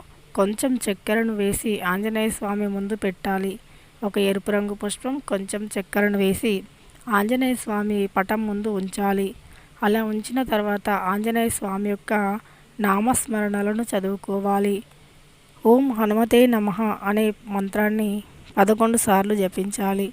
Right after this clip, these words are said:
అలా జపించిన తర్వాత ఆ తమలపాకు చక్కెరతో సహా తినవచ్చు.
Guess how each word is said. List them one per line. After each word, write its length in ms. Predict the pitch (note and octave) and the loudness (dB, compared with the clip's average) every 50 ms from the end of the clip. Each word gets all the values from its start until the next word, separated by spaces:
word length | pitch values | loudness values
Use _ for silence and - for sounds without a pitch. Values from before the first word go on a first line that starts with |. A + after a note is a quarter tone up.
| - - - - - - - - - - - - - | -10 -18 -20 -20 -20 -20 -20 -20 -20 -20 -8 0 4
అలా 180 | A3 A3 A#3 A#3+ | 6 8 8 8
జపించిన 540 | A3 A3 G3+ G#3+ - B3 B3+ B3 C4 A3+ B3+ | 6 4 2 2 0 0 0 0 0 0 0
తర్వాత 500 | A#3+ A3 G3+ G3+ G3+ G3+ G3 G3 - - A3 G#3 G3 G3 G3+ G#3+ A3 - - - - - - - | 0 0 0 0 2 2 0 0 0 0 2 2 2 2 0 -2 -6 -10 -16 -20 -20 -20 -8 0
ఆ 100 | A#3+ G#3+ A3 | 4 4 4
తమలపాకు 720 | G#3+ - G#3 G#3 G#3+ A#3+ B3+ B3 - A3 G#3 G3 - G#3 | 4 4 2 2 2 0 0 0 2 0 0 0 -2 -6
చక్కెరతో 540 | G3+ - - G3+ - - A#3+ A#3+ A#3+ - A#3+ A#3 | -4 -4 -4 -4 -2 0 0 0 0 0 -2 -2
సహా 360 | - - G#3 E3+ - G#3 G#3 G3 G3 G3 - - - - | 0 0 -2 0 2 2 4 2 2 0 -4 -12 -4 4
తినవచ్చు. 600 | - A#3 G#3 G3+ G3 F#3+ F#3+ F#3+ - - - F#3+ | 6 6 8 8 6 4 4 2 2 0 -2 -2